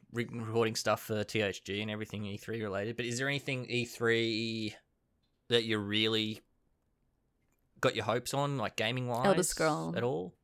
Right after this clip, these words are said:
Speaker 2: Yeah, Elder
Speaker 1: Elder
Speaker 2: Scroll.
Speaker 1: Scrolls.
Speaker 2: <laughs> I want my fucking game.
Speaker 1: Well, I suppose, I mean, it's the thirteenth year, so it's the thirteenth.
Speaker 2: It's
Speaker 1: No, it's twelfth
Speaker 2: still
Speaker 1: there.
Speaker 2: the twelfth year, yeah.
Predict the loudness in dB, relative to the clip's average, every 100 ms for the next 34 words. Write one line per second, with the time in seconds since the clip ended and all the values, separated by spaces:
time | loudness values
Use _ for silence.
0 | -10 -8 -6 -6 -2 0 4 10 12 12
1 | 8 4 -2 -6 -14 -14 -14 -2 0 0
2 | -4 -2 0 0 0 -2 -4 -8 -6 0
3 | 4 6 6 8 8 12 12 12 10 2
4 | -2 -12 -12 0 2 4 4 6 4 6
5 | 6 6 2 0 -2 -2 0 2 2 0
6 | -6 -12 -12 -10 -6 2 2 4 0 -2
7 | _ _ _ -2 2 4 4 2 0 -2
8 | -4 -2 0 2 2 4 2 0 0 2
9 | 2 2 -2